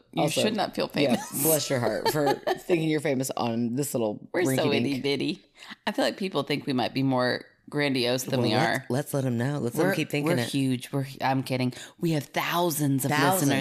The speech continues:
Speaker 1: listeners.
Speaker 2: I'm in the droves.
Speaker 1: I can't keep up
Speaker 2: I know. I'm so tired.
Speaker 1: with
Speaker 2: It's
Speaker 1: all
Speaker 2: all
Speaker 1: the
Speaker 2: because of
Speaker 1: stories
Speaker 2: this.
Speaker 1: that are flooding in every minute.
Speaker 2: <laughs> All right. So we last left off with Danny having a couple of experiences that he felt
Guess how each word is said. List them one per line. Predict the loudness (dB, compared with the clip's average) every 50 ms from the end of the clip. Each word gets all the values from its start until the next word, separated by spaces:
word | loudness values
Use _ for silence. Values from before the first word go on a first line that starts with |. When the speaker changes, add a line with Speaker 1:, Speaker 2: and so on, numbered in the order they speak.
| 0 -4 -6 -8
Speaker 1:
listeners. | -6 -2 -2
Speaker 2:
I'm | 0 0
in | 0 0
the | 0 0
droves. | 0 0 0 0 0 0 -2 0 0
Speaker 1:
I | 0 0
can't | -2 -2 -2 -2 -2 -2 -4
keep | -4 -2 -2 -2 -2 0
up | 0 2 2 2 0 -2 -4 -20 -20 -20 -16 -8 -4
Speaker 2:
I | -2 -2
know. | 0 0 0 0
I'm | 0 -2 -4
so | -4 -6 -6 -6
tired. | -8 -8 -8 -4 -2 0 0 2 2 0 0
Speaker 1:
with | 0 0
Speaker 2:
It's | 2 2
Speaker 1:
all | 2 2
Speaker 2:
all | 2
Speaker 1:
the | 0
Speaker 2:
because | 0 0 0 0 0
of | 0
Speaker 1:
stories | -2 0 2 4 4 4 4 2
Speaker 2:
this. | 0
Speaker 1:
that | 0 0 0
are | 0 -2 -4
flooding | -8 -12 -12 -6 -2 0 2 4 4 4 4 2 2 2 0
in | 2 2 4 4 4
every | 2 2 2 0 0 0
minute. | 2 2 2 4 4 4 4 4 4 4 4 2 2 0 -4
Speaker 2:
<laughs> | -4
All | -2 0 2 2 2 2 0 0 -2 -2 -4 -6 -8 -10 _ _ _ _ _ _ _ _ _ _ 0
right. | 0 0 0 0 -2
So | -2 0 2
we | 2 2
last | 2 2 2 2 2 0 0 0
left | -2 -2 -2 -2 -2
off | 0 0 2 0 0 -2 -2
with | -4 -4 -4 -2
Danny | -2 0 0 2 2 2 2 2 2 0 -2 -4 -10 _ _ _ _ _ _
having | -4 -2 -2 0 0 0
a | -2
couple | -2 -4 -6 -6 -4 -2 -2
of | -2 -2
experiences | -2 -4 -4 -6 -4 -2 0 0 0 0 -2 -2 -2 -2 -2 -2
that | -2 -4 -4
he | -4 -2 -2 -2 -2
felt | -2 -2 -2 -2 0 0 0 0 -2 -6